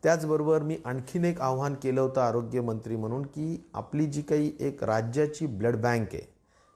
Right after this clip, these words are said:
त्याचे जे प्रमुख आहेत थोरात नावाचे, त्यांनी मला आवर्जून सांगतायत की आपल्याजवळ सात ते आठ दिवसाचं ब्लड शिल्लक आहे, त्यामुळे छोट्या स्तरावर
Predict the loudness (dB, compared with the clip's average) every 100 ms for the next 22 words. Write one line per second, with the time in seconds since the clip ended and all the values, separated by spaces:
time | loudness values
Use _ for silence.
0 | -2 -2 2 2 2 2 4 4 2 -2
1 | -6 -12 _ -2 2 4 2 -4 -10 -10
2 | -10 -8 -6 -6 -6 -2 -2 -2 2 4
3 | 4 4 2 2 -4 -12 -6 -4 -4 -2
4 | -2 -2 -4 -4 -4 -4 -6 0 2 4
5 | 2 -2 -10 -12 -8 0 2 2 -2 -6
6 | -2 0 0 -2 -4 -4 -4 -2 -2 2
7 | 0 0 -6 -4 -4 -4 -6 -4 0 2
8 | 0 -2 -20 -20 _ _ _ _ -2 0
9 | 4 2 2 -2 0 0 -2